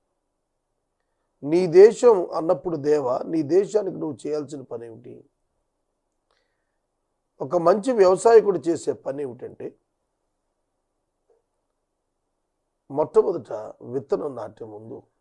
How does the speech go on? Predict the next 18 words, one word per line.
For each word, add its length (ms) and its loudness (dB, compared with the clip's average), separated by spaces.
ఆ 160 0
భూమిని 640 -2
చదును 520 -12
చేస్తాడు. 520 -20
It 100 -6
is 160 -2
the 480 -8
responsibility 1160 -4
of 120 -8
the 160 -10
owner 360 -8
of 220 -10
the 60 -10
land, 400 -12
field. 480 -6
ఆ 100 -4
భూమి 420 0
యొక్క, 560 -2